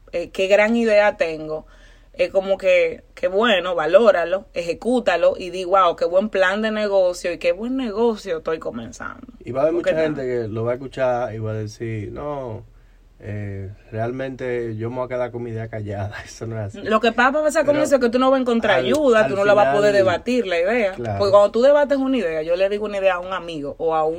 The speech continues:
Speaker 1: en un grupo de emprendedores, me dicen, "Mira, qué buena está tu idea. Revisa, porque, por ejemplo, yo tengo un amigo que trabajó con los sistemas de hospitales y nada más hay dos hospitales que tienen sistema".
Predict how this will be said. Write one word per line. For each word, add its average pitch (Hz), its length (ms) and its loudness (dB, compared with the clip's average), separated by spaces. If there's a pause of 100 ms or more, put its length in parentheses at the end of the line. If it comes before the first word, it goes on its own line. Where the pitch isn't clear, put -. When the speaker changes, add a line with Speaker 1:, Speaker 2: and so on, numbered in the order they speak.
Speaker 1:
en 175 220 -4
un 202 180 -6
grupo 175 480 -4 (400)
de 180 80 2
emprendedores, 175 500 0
me 180 120 -4
dicen, 196 260 -6
"Mira, 254 240 2
qué 240 120 2
buena 254 300 2
está 196 160 2
tu 196 80 -6
idea. 160 380 -2 (540)
Revisa, 220 680 2
porque, 190 280 -2
por 196 160 2
ejemplo, 214 240 -2
yo 190 60 -4
tengo 247 200 0
un 311 100 -2
amigo 202 600 0
que 185 140 0
trabajó 185 340 2
con 254 160 0
los 254 100 -2
sistemas 226 360 -4
de 214 80 -4
hospitales 160 600 -6
y 196 80 -12
nada 190 140 -6
más 202 140 -4
hay 254 80 2
dos 254 100 4
hospitales 262 380 2
que 190 80 -4
tienen 185 200 -6
sistema". 120 540 -12